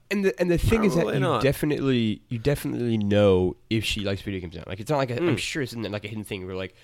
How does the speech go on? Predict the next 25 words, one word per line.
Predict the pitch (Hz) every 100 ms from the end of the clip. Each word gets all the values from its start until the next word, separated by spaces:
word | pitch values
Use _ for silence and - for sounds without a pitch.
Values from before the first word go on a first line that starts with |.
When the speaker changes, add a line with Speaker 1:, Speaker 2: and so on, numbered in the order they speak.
| - _ _ -
Speaker 1:
it, | 110
does | 104 101
she | 127
play | 131
video | 143 175
games | 110 95 95
if | 104 107
you're | 95
not | 92
there? | 92
Does | 87 104
she |
play | - 123
video | 127 131
games | 131 123 -
at | 127
all? | 113 151 101 85
Like, | 98
does | - 110
she, | 131
Speaker 2:
Mm. |
Speaker 1:
like, | 117 123 - - -
<laughs> | - _
does | 117 110
she | 127